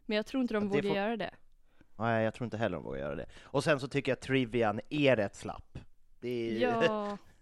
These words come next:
Speaker 2: <laughs> den är ju, det känns som den är mer gjord för någon som i-, inte har läst eller sett filmerna. Eller typ
Speaker 1: Ja.
Speaker 2: kanske gjort det en gång. Men det är kul ändå.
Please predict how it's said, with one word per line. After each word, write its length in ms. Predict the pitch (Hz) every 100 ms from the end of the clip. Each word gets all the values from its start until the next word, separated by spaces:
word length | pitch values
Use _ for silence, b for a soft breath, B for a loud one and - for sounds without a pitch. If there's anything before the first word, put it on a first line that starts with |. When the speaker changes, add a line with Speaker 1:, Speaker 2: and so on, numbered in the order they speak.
| -
Speaker 2:
<laughs> 340 | - - -
den 220 | 139 139
är 40 | 139
ju, 120 | 135
det 140 | 123
känns 220 | 131 147 127
som 100 | 131
den 140 | 131
är 80 | 135
mer 280 | 147 151 139
gjord 300 | 117 120 110
för 120 | 120
någon 220 | 110 107
som 280 | - 110 104 -
i-, 140 | - 107 -
inte 420 | 110 98 95 104
har 80 | 98 107 104 104 107
läst 380 | 98 92 -
eller 380 | - 113 98 92
sett 280 | 92 87 -
filmerna. 480 | 110 101 101 - - - - - - _ _ -
Eller 200 | 127 123
typ 80 | 233
Speaker 1:
Ja. 140 | 240 233
Speaker 2:
kanske 200 | 226 208
gjort 80 | 208
det 80 |
en 100 | 92
gång. 260 | 104 76 87 - - _ - B B
Men 180 | 156 170
det 80 | 175
är 40 |
kul 280 | - 175 170
ändå. 320 | 175 170